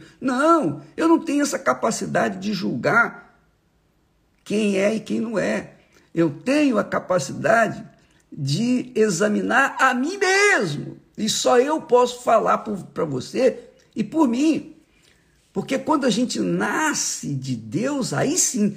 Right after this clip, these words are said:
a gente é filho de Deus. Porque está escrito que o Espírito Santo, o próprio Espírito Santo,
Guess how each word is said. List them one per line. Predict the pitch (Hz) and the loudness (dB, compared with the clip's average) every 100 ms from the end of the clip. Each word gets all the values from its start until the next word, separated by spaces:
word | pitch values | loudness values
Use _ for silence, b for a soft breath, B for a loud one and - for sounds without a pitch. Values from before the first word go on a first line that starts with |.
| B | B
a | - | -4
gente | 156 185 214 | -2 -4 -6
é | |
filho | 226 - 175 190 | -8 -8 -8 -6
de | 185 | -6
Deus. | 170 143 156 139 b b b b b b b _ | -2 0 0 -4 b b b b b b b _
Porque | 202 190 - 202 156 - - | -2 -2 0 0 0 -4 -8
está | - - - | -6 -4 -2
escrito | 190 - - 185 202 - | -2 -4 -6 -4 -4 -6
que | - - 165 - - | -12 -8 -8 -8 -4
o | 220 | 0
Espírito | 214 202 - - 269 302 302 277 | 0 -2 -6 -6 -2 0 -2 -4
Santo, | - 170 165 170 139 | -6 -2 -2 -2 -6
o | |
próprio | - 147 202 208 - 254 | -8 -4 0 0 0 -6
Espírito | 254 - 226 214 202 - | -6 -6 -6 -6 -6 -10
Santo, | - - 190 220 - | -10 -6 -4 -6 -10